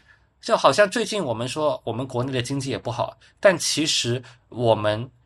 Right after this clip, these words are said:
咨询业务，我们风投圈的咨询业务的，我们的数据调研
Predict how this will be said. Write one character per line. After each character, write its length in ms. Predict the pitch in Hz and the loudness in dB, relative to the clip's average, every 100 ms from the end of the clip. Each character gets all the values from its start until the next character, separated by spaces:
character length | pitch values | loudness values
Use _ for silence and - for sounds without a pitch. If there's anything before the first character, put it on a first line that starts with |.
| _ _ - | _ _ -10
咨 360 | - 240 247 | -4 -2 2
询 360 | - - 117 127 | 2 0 -2 -2
业 180 | 180 147 | -2 -2
务， 260 | 127 131 - | -2 -6 -4
我 100 | 107 | -4
们 160 | 107 117 | -4 -4
风 240 | 190 208 | -4 -4
投 180 | 190 113 | -4 -6
圈 260 | 117 143 127 | -2 -2 -2
的 120 | 107 | -6
咨 200 | - 156 | -4 -6
询 200 | - 113 | -4 -6
业 120 | 143 | -4
务 220 | 123 110 98 | -4 -4 -4
的， 260 | - - - | -6 -6 -8
我 160 | 104 | -8
们 160 | 92 95 | -8 -6
的 100 | 113 | -4
数 320 | - - 165 | -2 -2 -2
据 180 | 127 135 | -2 -6
调 300 | 127 214 143 | 4 6 6
研 240 | 110 87 | 2 -6